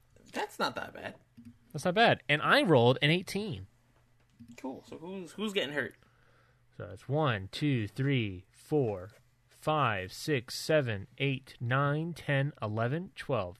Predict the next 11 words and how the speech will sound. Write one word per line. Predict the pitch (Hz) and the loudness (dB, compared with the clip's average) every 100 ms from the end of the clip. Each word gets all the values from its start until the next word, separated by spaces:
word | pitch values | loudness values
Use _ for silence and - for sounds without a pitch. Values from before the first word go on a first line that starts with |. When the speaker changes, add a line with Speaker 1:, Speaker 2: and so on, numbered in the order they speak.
| - | -4
Speaker 2:
thirteen, | 147 156 170 175 - | -4 -2 -6 -8 -6
fourteen, | - 143 139 147 139 | -2 -2 -2 -4 -4
fifteen, | - 170 - 170 165 | -4 -6 -6 -8 -8
sixteen, | - 139 - 127 113 | -8 -10 -6 -4 -4
seventeen, | - 185 196 175 120 110 110 131 _ _ _ _ _ _ _ _ _ _ _ - | 0 2 2 0 -2 -2 -2 -6 _ _ _ _ _ _ _ _ _ _ _ 4
eighteen, | 175 226 - - 220 180 101 | 4 4 -4 -2 0 0 -2
Alexa | 95 117 147 - 160 | -2 0 0 2 2
Bliss. | 143 151 - - - - _ _ _ _ - | 4 4 2 -6 -12 -16 _ _ _ _ -14
Speaker 1:
Oh, | 113 92 110 - _ 131 | -10 -6 -8 -8 _ -20
that | 165 | -18
sucks. | - 104 110 - | -16 -16 -16 -18